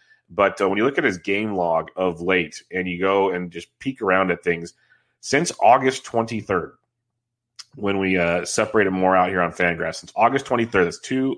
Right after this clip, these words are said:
four, six, his last seven starts, at least three earned runs in each start. He's given up at least one home runs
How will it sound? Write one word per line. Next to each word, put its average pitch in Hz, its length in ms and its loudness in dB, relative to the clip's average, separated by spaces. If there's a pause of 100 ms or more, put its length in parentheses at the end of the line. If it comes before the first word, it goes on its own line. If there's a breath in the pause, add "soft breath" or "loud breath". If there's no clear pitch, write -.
(120)
four, 98 300 0
six, 95 160 -6 (300 loud breath)
his 95 160 -6
last 120 320 2
seven 131 260 0
starts, - 460 2 (360 soft breath)
at 95 120 -2
least 107 320 0
three 131 260 -2
earned 117 220 2
runs 101 240 2
in 92 80 -2
each 87 180 -4
start. 90 320 0
He's 92 120 -8
given 117 200 0
up 113 80 4
at 107 80 0
least 113 220 -2
one 110 180 4
home 120 240 -2
runs 98 320 2